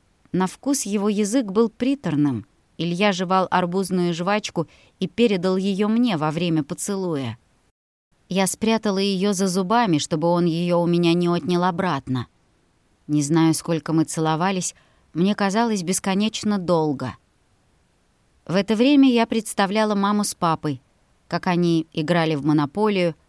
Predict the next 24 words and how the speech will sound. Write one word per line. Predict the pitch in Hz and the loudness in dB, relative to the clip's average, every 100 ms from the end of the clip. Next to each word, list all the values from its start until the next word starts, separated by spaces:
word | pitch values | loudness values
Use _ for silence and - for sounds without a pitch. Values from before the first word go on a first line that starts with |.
| _ _ _ - | _ _ _ -6
как | 185 - | -4 -2
мама | 214 247 233 | 0 2 2
краснела | 220 202 190 220 233 220 | 0 -2 -2 -2 0 0
ещё | 190 - 185 | -2 -4 -4
больше | 165 226 220 - 190 - _ _ _ _ | 0 0 0 -2 -8 -10 _ _ _ _
и | 175 | -8
клала | 180 214 240 240 | -4 -2 0 0
голову | 185 196 220 196 | 0 0 0 0
отцу | 196 170 208 | 0 -2 -2
на | 208 196 | -2 -2
плечо, | 185 196 - 156 160 151 _ _ _ _ _ _ _ _ _ _ | -4 -8 -6 -2 -2 -4 _ _ _ _ _ _ _ _ _ _
как | 196 190 | -6 -2
он | 254 254 | 0 2
обнимал | 208 202 208 214 240 | 2 4 4 4 4
её | 220 196 175 170 | 2 0 2 2
одной | 156 180 226 220 | 2 0 2 0
рукой, | 190 - 196 175 131 - | -2 -2 0 0 -4 -8
а | 143 | -10
второй | - 165 190 208 | -4 -2 0 -2
крутил | 170 175 - 202 | -2 -4 -4 -6
свой | - 160 | -4 -2
бокал | 156 156 - 170 165 | 0 -2 -2 -2 -2
за | 165 | 0
ножку. | 165 156 135 - - 110 | 2 2 0 -6 -12 -12